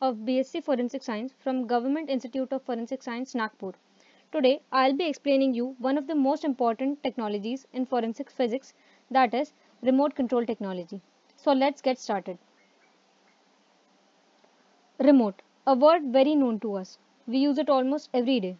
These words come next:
So what does the word remote actually mean? Remote simply means far away in distance, and thus remote control implies having a control over something from a definite distance. In electronics, a remote control or a clicker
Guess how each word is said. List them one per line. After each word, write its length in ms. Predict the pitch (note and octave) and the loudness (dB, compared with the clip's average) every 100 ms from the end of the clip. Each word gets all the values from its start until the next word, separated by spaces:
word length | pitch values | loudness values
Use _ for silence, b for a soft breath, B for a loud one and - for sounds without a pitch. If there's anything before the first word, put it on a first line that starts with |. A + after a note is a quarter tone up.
| _ | _
So 240 | _ - C#4 | _ -2 2
what 220 | C4 C#4+ | 4 4
does 220 | D#4 D#4+ | 4 2
the 100 | E4 | 0
word 260 | C4 B3 B3 | 0 0 0
remote 280 | A#3+ A#3+ B3+ | -4 -2 -2
actually 340 | A3 - B3+ | -4 -4 -2
mean? 300 | C#4+ D4+ G3+ - _ _ b b b b B3+ | 0 -2 -4 -10 _ _ b b b b 2
Remote 320 | C#4 D4+ D4 | 4 2 -2
simply 320 | D#4+ D#4 F#4 | -4 0 0
means 360 | D#4+ C4 C#4 - - | 2 2 0 -2 4
far 220 | C#4 D4+ | 6 6
away 240 | C4 B3+ | 4 0
in 100 | B3+ | 0
distance, 420 | A3 - G3 F#3+ - | -2 -6 -12 -14 -10
and 160 | A3+ A#3 | -6 -2
thus 180 | C4 C4 - | -2 -2 -4
remote 300 | B3 C#4 D4 | 0 0 0
control 420 | C#4 A#3+ A#3 B3 - | -2 0 -2 -2 -4
implies 480 | B3 A3 A#3 G#3+ - | -6 0 0 0 -4
having 380 | - B3 D4 | -4 0 0
a 60 | E4+ | -2
control 400 | C#4+ B3+ C4 C4 | -2 0 0 0
over 120 | B3+ | 0
something 460 | B3+ C#4 B3 A3+ B3 | -2 -2 -4 -6 -8
from 240 | - B3 | -6 -4
a 40 | B3+ A3 | -2 -4
definite 340 | A#3+ A#3 G#3+ | -6 -8 -6
distance. 460 | G3+ - F#3+ - - _ _ _ _ _ _ _ _ _ _ _ _ _ _ _ _ _ | -10 -10 -16 -16 -20 _ _ _ _ _ _ _ _ _ _ _ _ _ _ _ _ _
In 100 | D#4 | -2
electronics, 640 | F4 C#4+ B3 A#3 G#3 A#3+ - - _ _ - | 2 2 0 -4 -4 -8 -12 -20 _ _ -4
a 80 | B3 | 0
remote 360 | B3+ C4+ D#4+ | 2 2 0
control 420 | C#4+ A#3+ A#3 A3+ C4 | -2 0 0 -2 -2
or 160 | A#3+ | -2
a 60 | B3 | -2
clicker 420 | - C#4 A3 G#3+ | -2 -4 -2 -6